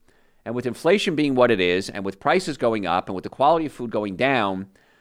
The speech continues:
I don't know why you wouldn't prepare your meals. Like, I do it on Sundays. Usually Saturday or Sunday, if I have time, or Sunday during the week, I just make a bunch of, like, a big, big bowl of soup, a big pot of soup.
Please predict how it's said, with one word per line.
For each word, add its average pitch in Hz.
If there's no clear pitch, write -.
I 143
don't 190
know 160
why 135
you 147
wouldn't 226
prepare 117
your 92
meals. 85
Like, 101
I 147
do 262
it 247
on 196
Sundays. 82
Usually 85
Saturday 143
or -
Sunday, 135
if 98
I 107
have 98
time, 117
or 95
Sunday 107
during 95
the 90
week, 143
I 92
just 107
make 107
a -
bunch 104
of, -
like, 90
a 95
big, 92
big 98
bowl 98
of 87
soup, -
a 95
big 98
pot 92
of 87
soup. -